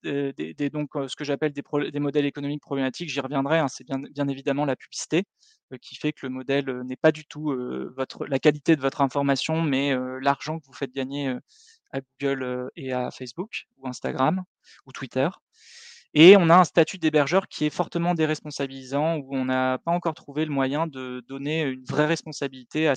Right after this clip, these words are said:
à des plateformes qui ne sont pas totalement, euh, maîtres du contenu, puisqu'elles ne font que l'héberger, mais qui ont pourtant un, un statut, euh, éditorial, euh, non négligeable, puisque ce sont bien leurs algorithmes qui décident,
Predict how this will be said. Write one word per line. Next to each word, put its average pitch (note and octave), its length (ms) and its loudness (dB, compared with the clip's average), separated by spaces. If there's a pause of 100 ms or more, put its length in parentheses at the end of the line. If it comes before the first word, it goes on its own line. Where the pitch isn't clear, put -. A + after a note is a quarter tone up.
(120)
à - 100 -4
des C3+ 120 -2
plateformes D#3+ 460 0
qui - 180 -14
ne C3+ 160 -4
sont B2+ 300 -12
pas D#3+ 240 6
totalement, C#3+ 600 -2 (560)
euh, B2+ 640 -2
maîtres D3+ 360 0
du C#3 100 -12
contenu, D#3+ 300 -6
puisqu'elles C3 360 -4
ne C3+ 80 -2
font C#3+ 160 -6
que - 120 -8
l'héberger, C3+ 440 0
mais E3+ 120 0
qui - 240 -10
ont D#3 180 -4
pourtant E3 480 0 (140)
un, C3 260 2 (380)
un C#3+ 80 -2
statut, D3+ 560 0
euh, C#3 180 2
éditorial, C#3+ 560 2
euh, B2+ 280 -4
non C#3+ 180 -4
négligeable, C#3 460 -2
puisque D3 260 -8
ce C3+ 200 -6
sont C3 220 -10
bien C3 280 -2 (100)
leurs C#3 480 2
algorithmes C3 500 -4 (460)
qui - 160 -20
décident, D#3+ 500 -4